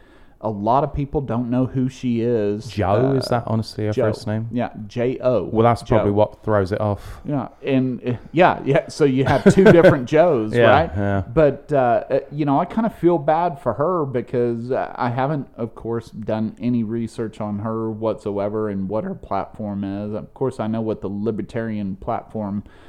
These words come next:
Speaker 1: stands for, but, uh, if you, if you took a hundred people in a room six foot apart in the, uh,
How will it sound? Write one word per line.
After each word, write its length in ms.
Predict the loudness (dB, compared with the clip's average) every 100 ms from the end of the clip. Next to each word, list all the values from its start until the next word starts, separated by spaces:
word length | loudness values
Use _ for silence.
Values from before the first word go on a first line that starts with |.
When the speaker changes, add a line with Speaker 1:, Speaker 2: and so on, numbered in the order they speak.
| -20
Speaker 1:
stands 460 | -8 -4 -2 -2
for, 380 | -4 -6 -4 -6 -10 -20 -20 -10
but, 520 | -2 4 4 2 -10
uh, 40 | -16 -16 -18 -20 -20 -20 -20 -6
if 240 | -2 -2 -2
you, 300 | -2 -2 -4 -8 -18 -4
if 200 | -4 -2
you 140 | -6
took 460 | -6 0 0 0 -6 -8
a 40 |
hundred 420 | -2 -2 -2 -6
people 520 | -6 -8 -8 -12 -12 -14 -20 -20 -8
in 100 | 0
a 60 | 2
room 600 | 2 0 0 0 -4 -8 -10 -20 -20 -20 -20 _
six 340 | -14 -6 -6 -4
foot 160 | -4
apart 560 | -4 0 0 0 -4 -8 -8
in 400 | -4 -2 -2 -2
the, 280 | -2 -2 -4 -10 -16 -12
uh, 160 | -12